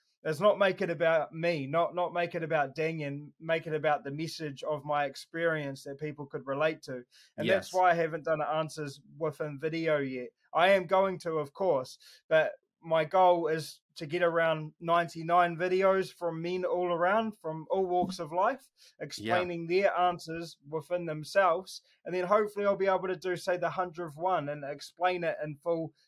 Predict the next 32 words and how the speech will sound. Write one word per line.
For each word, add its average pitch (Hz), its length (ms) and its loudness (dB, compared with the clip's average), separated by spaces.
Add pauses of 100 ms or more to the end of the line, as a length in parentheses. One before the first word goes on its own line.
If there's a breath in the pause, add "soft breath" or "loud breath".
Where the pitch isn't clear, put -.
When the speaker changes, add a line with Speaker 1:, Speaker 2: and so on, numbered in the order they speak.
Speaker 1:
depth 175 300 0
of 143 160 -8
what, 160 280 0
well, 175 360 2
I'm 180 100 -2
gonna 180 200 2
do 175 180 -2
this 160 260 -4
now, 180 220 4
but 143 240 -2 (300 soft breath)
you 165 80 -6
know 165 120 4
what 170 120 4
I 165 80 4
mean? 185 240 2
Like, 165 220 4 (420)
give 175 180 0
my 175 220 4
perspective 160 580 -6
on 156 140 -4
what 151 160 -6
the 143 80 -2
answers 156 580 -2 (180)
within 151 400 -6
mean 147 260 -10
to 147 100 -20
me. 147 300 -6 (160)
Speaker 2:
Yeah. 107 260 -6 (200)
Speaker 1:
Yeah, 175 280 4
so 185 220 6
it 190 260 4
came, 233 240 2